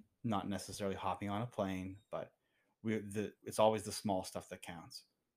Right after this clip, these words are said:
So certainly, um, doing those small things together, whether it's going for a coffee in the morning at a coffee shop or,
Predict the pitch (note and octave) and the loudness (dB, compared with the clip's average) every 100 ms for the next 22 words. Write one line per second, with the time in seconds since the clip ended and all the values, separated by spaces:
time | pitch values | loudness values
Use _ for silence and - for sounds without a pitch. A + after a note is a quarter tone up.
0 | _ - G2+ G2+ - A#2 G2+ G2+ G2 F#2 | _ -10 -6 -4 -2 -2 -2 -2 -2 -4
1 | G2 _ _ _ _ _ - G2 F#2 E2+ | -8 _ _ _ _ _ -10 -6 -4 -4
2 | E2+ F#2 - - A2+ A2 G2+ G2 F2+ - | -6 -10 -14 -10 -2 0 2 0 -2 -4
3 | - G2 F#2 F2+ - F#2+ F#2 - G2+ F#2 | -2 0 2 0 -4 -4 -4 -6 -8 -6
4 | E2+ F2 E2 G#2 F2 F2+ F2 - - G2 | -4 -6 -8 -8 -6 -6 -8 -8 -6 -4
5 | F2+ G2+ G2 G2 A#2 - G2 - - F#2 | -4 -6 -8 -10 -10 -4 -2 -2 -6 -8
6 | D2+ F2 F#2 G#2+ F2+ G2+ - - _ - | -6 -4 -4 -4 -6 -8 -10 -20 _ -8
7 | G2+ G2+ _ _ - F#2 F2 G2+ - G#2 | -6 -8 _ _ -2 0 0 -4 -2 0
8 | G2 G2 - F2+ E2+ E2 | 0 -2 -8 -8 -6 -8